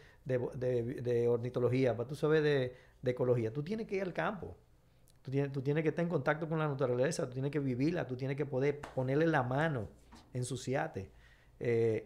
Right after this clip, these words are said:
ahí es que tú registras con todo tu sentido qué es lo que, o sea, esa experiencia que tú estás teniendo en la naturaleza. Eso no puede ser virtual, imposible. O sea, tú puedes retener alguna información, pero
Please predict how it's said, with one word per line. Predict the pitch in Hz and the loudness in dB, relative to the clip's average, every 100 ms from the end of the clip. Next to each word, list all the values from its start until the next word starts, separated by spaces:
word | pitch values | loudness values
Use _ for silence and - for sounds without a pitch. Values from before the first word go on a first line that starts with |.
| 131 | 2
ahí | 123 139 | 4 6
es | 156 | 4
que | 165 | 2
tú | 147 160 | 0 4
registras | 165 160 147 160 165 | 6 6 4 0 -2
con | 143 127 113 | -2 -4 2
todo | 139 151 | 2 2
tu | 165 | -2
sentido | 170 147 139 131 151 - - - _ | -4 0 0 2 0 -6 -20 -20 _
qué | - 147 | 4 4
es | |
lo | 165 | 4
que, | 160 139 - - - - - | 0 -4 -8 -20 -20 -14 -10
o | 123 | 0
sea, | 131 | 2
esa | 127 151 | 4 2
experiencia | 151 139 143 156 147 131 | 2 2 4 4 4 0
que | 127 | -2
tú | 131 | -4
estás | 135 | -4
teniendo | 135 135 135 | -2 -2 -2
en | 135 | -2
la | 135 | -2
naturaleza. | 131 131 120 120 156 139 - - - | -4 -4 -4 -4 -2 -4 -6 -18 -10
Eso | 147 156 | -6 -4
no | 175 165 | -6 -6
puede | 170 156 | -6 -4
ser | 165 | -6
virtual, | 156 120 135 160 87 - _ - - | -6 -4 -4 -4 -6 -14 _ -20 -4
imposible. | 139 156 151 139 151 170 151 101 101 - - - - | -2 0 0 -2 0 -2 -2 -4 -10 -16 -20 -16 -8
O | |
sea, | 120 135 113 - - - - | 0 2 0 -2 -14 -16 -8
tú | - 143 | -6 2
puedes | 156 175 170 | 8 8 8
retener | 175 156 156 165 | 4 4 4 6
alguna | 147 147 165 | 6 4 2
información, | 156 156 139 165 185 | 0 0 0 0 0
pero | 147 135 | -2 -2